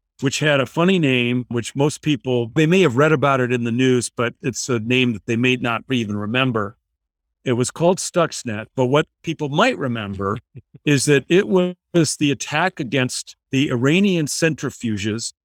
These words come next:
which are purifying plutonium for bombs.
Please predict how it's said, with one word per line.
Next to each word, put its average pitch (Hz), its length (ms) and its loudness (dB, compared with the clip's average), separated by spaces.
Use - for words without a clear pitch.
which 147 220 2
are 143 140 4
purifying 143 760 2
plutonium 120 840 -2
for 143 120 -4
bombs. 131 680 -2